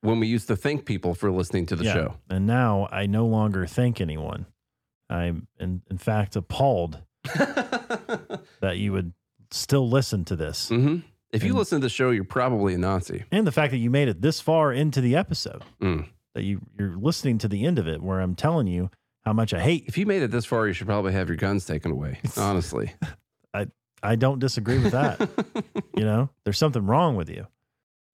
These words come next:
Speaker 2: You know, how can you love liberty that much?
Speaker 1: I know.
Speaker 2: You know, all we do here is talk about
Speaker 1: It's
Speaker 2: the truth,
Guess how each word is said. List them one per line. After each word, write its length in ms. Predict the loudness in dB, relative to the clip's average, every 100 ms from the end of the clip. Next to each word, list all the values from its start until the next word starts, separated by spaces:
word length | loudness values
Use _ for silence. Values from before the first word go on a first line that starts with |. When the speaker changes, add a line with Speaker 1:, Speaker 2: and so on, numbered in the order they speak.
| -2
Speaker 2:
You 100 | 0
know, 160 | 2
how 160 | 2 2
can 160 | 2
you 80 | 2
love 300 | 4 2 4
liberty 320 | 2 2 2 2
that 280 | 4 2 2
much? 420 | 2 2 -4 -14 _ _ _
Speaker 1:
I 80 | -2
know. 220 | 0 0 -4 _ _ _
Speaker 2:
You 80 | 0
know, 260 | 2 0 -4 _ _ _ _
all 160 | 2 4
we 100 | 4
do 200 | 4 4
here 180 | 4 2
is 80 |
talk 180 | 2 0
about 140 | 2 0
Speaker 1:
It's 60 | 0
Speaker 2:
the 60 |
truth, 300 | 2 2 4